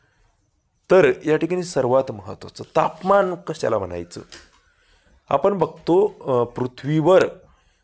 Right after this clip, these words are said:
सूर्यकिरणे ही सरळ रेषेमध्ये येत असतात, एकमेकांना समांतर असतात,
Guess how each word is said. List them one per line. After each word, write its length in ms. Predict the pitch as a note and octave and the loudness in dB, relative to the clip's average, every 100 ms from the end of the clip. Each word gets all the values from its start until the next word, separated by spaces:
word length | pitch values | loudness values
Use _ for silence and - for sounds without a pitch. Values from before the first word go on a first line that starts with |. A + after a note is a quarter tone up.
| _ | _
सूर्यकिरणे 680 | - - C3+ E3+ F3 E3+ F3+ | -12 -4 0 2 2 0 0
ही 120 | F#3 F#3 | 0 0
सरळ 420 | - D3+ E3 F3+ | 0 4 4 4
रेषेमध्ये 640 | E3+ C#3 - D3 C#3+ C3+ | 4 0 -2 -4 -2 -2
येत 160 | B2 B2+ | -4 -4
असतात, 300 | A#2+ - - _ - | -6 -6 -8 _ -12
एकमेकांना 480 | - A#2+ B2 B2 B2 | -8 -6 -4 -4 -2
समांतर 480 | A#2+ A2 G#2+ A2+ B2 | -4 -2 -2 -2 -2
असतात, 260 | B2+ D#3 | -2 -2